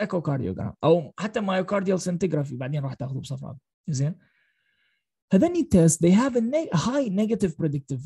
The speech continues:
value, but a relatively low positive predictive value. يعني مثلًا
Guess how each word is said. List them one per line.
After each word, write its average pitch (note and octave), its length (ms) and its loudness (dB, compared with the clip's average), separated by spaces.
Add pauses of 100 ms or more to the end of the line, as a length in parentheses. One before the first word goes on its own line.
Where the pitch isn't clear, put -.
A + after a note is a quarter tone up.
value, - 260 -12 (300)
but G3 200 2 (120)
a G3+ 60 4
relatively G#3+ 680 0
low F3+ 340 4 (140)
positive C#3 440 -6
predictive A2+ 360 -10
value. - 220 -12
يعني D#4+ 240 -8
مثلًا D#3 280 2